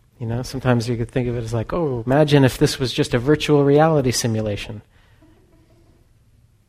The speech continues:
All you have to do is say that, and then you're like,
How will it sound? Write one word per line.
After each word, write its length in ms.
All 120
you 60
have 120
to 80
do 100
is 80
say 240
that, 260
and 100
then 140
you're 140
like, 180